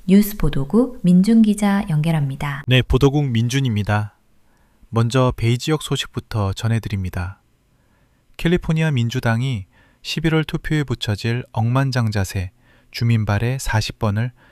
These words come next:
Speaker 2: 근소한 차이로 지지했습니다. 그런데 개비진 유섬 주지사를 비롯한 주요 인사들은 여전히 반대 입장을 고수하고 있어서 당 내부 갈등이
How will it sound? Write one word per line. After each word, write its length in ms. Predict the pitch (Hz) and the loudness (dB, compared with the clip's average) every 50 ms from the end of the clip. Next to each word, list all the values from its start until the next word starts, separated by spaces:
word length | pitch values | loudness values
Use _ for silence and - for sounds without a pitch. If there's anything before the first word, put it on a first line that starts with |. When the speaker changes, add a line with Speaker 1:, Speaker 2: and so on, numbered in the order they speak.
| _ _ _ | _ _ _
Speaker 2:
근소한 480 | - - 127 127 123 - 147 143 139 131 | -4 -2 -2 0 0 0 -2 -2 -2 -4
차이로 500 | - 113 104 95 92 - 92 92 101 107 - | -4 -4 -4 -4 -4 -6 -8 -8 -10 -12 -12
지지했습니다. 880 | - - 113 104 - 117 107 - - - 95 90 90 95 90 87 - _ _ _ _ _ _ _ _ _ _ _ _ _ _ _ _ _ _ _ _ _ | -10 -8 -8 -4 -4 -4 -4 -4 -6 -8 -8 -6 -6 -6 -8 -8 -10 _ _ _ _ _ _ _ _ _ _ _ _ _ _ _ _ _ _ _ _ _
그런데 480 | - 120 131 131 135 143 139 135 131 - | 0 2 2 2 2 2 0 0 -2 -4
개비진 460 | - - 117 107 139 139 135 151 147 143 | -2 -2 0 0 0 -2 -2 -2 -2 -2
유섬 340 | 135 131 - 143 135 135 | -4 -2 -2 -2 -2 -2
주지사를 480 | - - 113 104 120 110 - 117 110 113 | -4 -6 -6 -6 -6 -4 -4 -2 -2 -2
비롯한 580 | - - 101 98 92 - - 107 107 113 117 113 | -4 -4 -6 -6 -8 -6 -4 -4 -2 -2 -4 -6
주요 260 | - - 117 113 120 123 | -6 -4 -2 0 0 0
인사들은 640 | 117 110 101 - 98 92 - 101 98 123 131 113 98 - _ _ _ _ _ _ _ _ _ _ - | 0 -2 -4 -4 -4 -4 -4 -4 -4 -4 -4 -4 -8 -12 _ _ _ _ _ _ _ _ _ _ 0
여전히 420 | 117 113 - 127 123 123 123 123 | 0 2 2 0 0 0 -2 -2
반대 420 | 120 - - - 104 101 110 127 135 | -4 -6 -6 -4 -2 -2 0 0 -2
입장을 480 | 135 - - - 120 117 117 117 117 113 | -2 -4 -6 -4 -4 -2 -2 -2 -4 -6
고수하고 520 | - - 117 110 - - 131 123 107 104 | -4 -4 -4 -2 -2 -2 -2 -2 -2 -4
있어서 460 | 98 - - 95 90 - - 95 92 - _ _ _ _ _ _ _ _ _ _ - - | -6 -6 -6 -8 -6 -6 -6 -8 -8 -10 _ _ _ _ _ _ _ _ _ _ -14 -10
당 320 | - - 113 113 120 117 | -4 -2 0 0 0 0
내부 240 | 101 98 101 107 120 | 0 -2 -2 -2 -2
갈등이 560 | - 117 107 - - - 95 101 120 123 117 | 0 0 0 0 -2 -4 -4 -4 -4 -4 -6